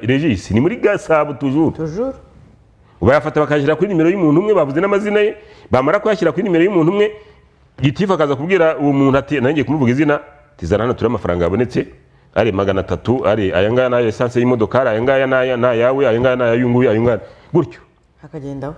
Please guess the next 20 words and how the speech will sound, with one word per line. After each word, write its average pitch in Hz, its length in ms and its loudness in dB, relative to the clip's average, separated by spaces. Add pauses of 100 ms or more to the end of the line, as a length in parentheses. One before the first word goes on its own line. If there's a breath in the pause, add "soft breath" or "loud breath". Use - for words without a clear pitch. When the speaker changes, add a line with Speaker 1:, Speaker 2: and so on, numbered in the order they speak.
(1500 loud breath)
Speaker 1:
Ni 156 80 4
ukuvuga 208 260 2
ngo 170 180 0 (100)
igihugu 175 400 2
cyacu, 107 440 -2
Nyakubahwa 156 300 0
Perezida 151 200 0
wa 110 60 -2
Repubulika, 131 520 -2 (200)
utekereza 107 580 0
neza 139 140 0
ibitekerezo 110 400 -2
byawe, 95 340 0
ni 104 120 0
inyamibwa, 107 480 0
biri 120 160 0
smart. 131 440 -2 (1300)
Biri 135 160 2
smart. 147 560 -2 (920)
Speaker 2:
Mm. 151 340 -16